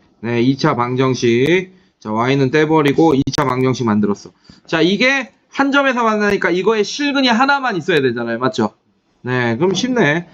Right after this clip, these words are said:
자, 그럼 X 제곱 마이너스 플러스의 마이너스 이 에이 마이너스 일의 X 플러스 오 에이는 영. 자, 이거의 판별식이 뭐가 돼야 됩니까?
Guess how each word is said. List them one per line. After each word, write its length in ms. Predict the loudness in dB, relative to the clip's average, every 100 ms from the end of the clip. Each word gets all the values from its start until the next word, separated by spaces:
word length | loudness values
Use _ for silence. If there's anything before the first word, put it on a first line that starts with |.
| _ _
자, 160 | -4 -2
그럼 120 | 0
X 220 | -2 0
제곱 320 | 0 2 2
마이너스 640 | 2 2 0 0 -2 -6 -2
플러스의 580 | 2 2 2 2 2 2
마이너스 520 | 0 0 -2 0 2
이 160 | 4
에이 260 | 4 4 2
마이너스 480 | 0 0 0 -2 2
일의 280 | 2 2 0
X 340 | -2 -4 -4 _ _ _ -4
플러스 320 | 0 0 2
오 280 | 4 4 4
에이는 340 | 2 0 0
영. 200 | 0 -2 _ _ _
자, 160 | -4
이거의 400 | 0 2 2 0
판별식이 520 | -2 0 0 0 0 0
뭐가 240 | 2 2
돼야 160 | 0 -2
됩니까? 280 | -8 -20